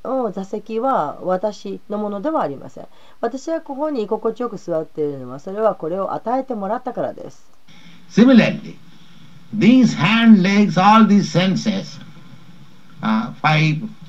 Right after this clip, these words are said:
Speaker 2: uh, knowledge acquiring senses and five, uh, and, mm, active senses, ten kinds of senses, and the mind is in the center,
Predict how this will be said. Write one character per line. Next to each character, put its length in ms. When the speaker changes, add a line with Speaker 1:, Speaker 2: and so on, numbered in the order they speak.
Speaker 2:
uh, 480
knowledge 420
acquiring 500
senses 640
and 220
five, 380
uh, 300
and, 380
mm, 300
active 480
senses, 500
ten 260
kinds 300
of 180
senses, 760
and 160
the 60
mind 440
is 160
in 140
the 100
center, 640